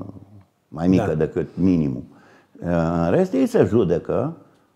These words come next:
Speaker 1: până când, de fapt, amenda cu pricina nici nu mai contează. Dacă nu cumva companiile vizate câștigă în instanță.
Speaker 2: Și prime-, și mai
Speaker 1: Dacă nu cumva se schimbă șefii unor autorități care renunță la procese.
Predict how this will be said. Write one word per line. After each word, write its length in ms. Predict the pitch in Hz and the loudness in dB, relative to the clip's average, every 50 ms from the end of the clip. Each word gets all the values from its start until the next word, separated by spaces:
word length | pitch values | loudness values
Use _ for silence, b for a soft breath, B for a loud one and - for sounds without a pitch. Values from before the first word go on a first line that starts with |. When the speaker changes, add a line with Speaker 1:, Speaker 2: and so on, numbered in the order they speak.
| _ _ | _ _
Speaker 1:
până 360 | _ 156 180 208 214 208 180 139 | _ 2 2 2 4 2 0 0
când, 400 | - - 139 147 165 185 185 165 | 0 0 0 0 0 0 -2 0
de 80 | 147 | -2
fapt, 300 | 143 135 175 165 165 170 | 0 0 0 -2 0 0
amenda 480 | 156 143 151 156 160 165 165 151 139 139 | 2 2 2 2 0 0 0 0 0 -2
cu 100 | 143 151 | -2 -4
pricina 400 | 143 - 156 147 151 151 151 147 | -4 -4 -4 -2 -2 -2 -2 0
nici 160 | 139 143 139 | 0 0 0
nu 80 | 131 139 | 0 0
mai 200 | 139 131 123 - | -2 -2 -2 -4
contează. 680 | - 117 117 113 113 113 90 82 73 90 92 110 131 165 - - _ | -2 -2 -2 -2 0 0 -2 -2 -2 -4 -6 -6 -6 -8 -12 -18 _
Dacă 260 | _ - 104 104 - 101 | _ -4 -4 -2 -2 -2
nu 120 | 110 117 | -2 0
cumva 260 | 117 117 101 104 110 | 0 0 2 2 0
companiile 720 | 110 - 120 107 92 - 85 85 101 147 175 165 123 95 | 2 2 2 2 2 0 2 2 4 4 4 2 2 2
vizate 440 | 85 82 80 76 82 82 80 98 92 | 2 0 0 -2 -2 -2 -2 -4 -4
câștigă 400 | - - - - - 131 143 151 | -6 -8 -10 -4 -2 0 2 2
în 80 | 123 104 | 2 2
instanță. 600 | 87 80 71 - - 80 80 82 85 - - 131 - _ - - | 0 0 -4 -8 -12 -12 -12 -14 -14 -14 -16 -16 -16 _ -20 -20
Speaker 2:
Și 100 | - - | -12 -12
prime-, 400 | 101 104 - 113 113 135 143 117 104 | -12 -6 -6 -6 -4 -4 -6 -6 -8
și 200 | - - - 139 117 | -10 -10 -8 -8 -6
mai 140 | - 151 135 | -4 -2 2
Speaker 1:
Dacă 220 | 120 120 120 113 117 | 4 4 4 6 6
nu 100 | 131 147 | 4 4
cumva 260 | 147 151 139 139 135 | 4 6 6 6 4
se 120 | 113 117 107 | 4 2 0
schimbă 360 | - - 185 214 220 208 175 | 2 2 2 4 4 4 2
șefii 320 | 131 - 139 131 - 135 127 | 2 2 2 2 2 2 0
unor 260 | 123 117 113 107 107 | 2 2 2 2 4
autorități 680 | 104 101 98 95 - 98 98 98 95 90 110 101 101 - | 4 4 2 2 2 2 2 2 2 2 2 0 0 0
care 200 | 101 98 95 92 | 0 2 2 2
renunță 380 | 87 85 90 117 139 147 175 | 2 4 4 4 4 4 4
la 160 | 165 143 120 - | 4 4 4 2
procese. 600 | - 95 90 82 - 82 80 - - 95 - | 0 -2 -2 0 -2 -4 -4 -4 -6 -8 -8